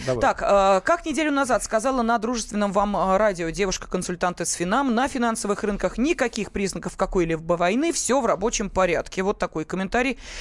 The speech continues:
Speaker 2: Нас благодарят за, м, Алекса Джонса. Э, шикарный парень, пишет наш
Speaker 1: <laughs>
Speaker 2: радиослушатель. Но и,
Speaker 1: Он,
Speaker 2: э,
Speaker 1: кстати, семьдесят четвертого года рождения, не такой уж он и старый, сорок четыре года парню. <clears throat>
Speaker 2: Да,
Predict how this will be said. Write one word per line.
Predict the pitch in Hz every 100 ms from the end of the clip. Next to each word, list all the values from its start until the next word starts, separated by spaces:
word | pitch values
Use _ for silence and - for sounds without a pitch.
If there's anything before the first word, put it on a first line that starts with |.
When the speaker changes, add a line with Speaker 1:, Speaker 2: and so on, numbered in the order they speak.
| -
Speaker 2:
Нас | 233 302
благодарят | 240 247 226 262 269
за, | 233 202 196 226 202 185
м, | 190 190 185 180 -
Алекса | 220 190 175
Джонса. | 170 190 185 - 233 240 - - -
Э, | 190 175
шикарный | - - 254 240 214
парень, | 214 185 175 214
пишет | - 214 208
наш | 208 202 -
Speaker 1:
<laughs> |
Speaker 2:
радиослушатель. | 196 196 214 226 - 233 - - -
Но | 285 349 -
и, | 277 294 285
Speaker 1:
Он, | 226 233
Speaker 2:
э, | 233
Speaker 1:
кстати, | 240 233
семьдесят | 214 247 240 185
четвертого | 208 208 214
года | 196 196
рождения, | 190 170 208 151
не | 151
такой | 151 143 160
уж | 143 -
он | 135
и | 131 123 123 117
старый, | - 180 196 170 127 98
сорок | - 139 120
четыре | 143 110
года | 143
парню. | 160 113 98 - - -
<clears throat> | - - 139 117
Speaker 2:
Да, | 190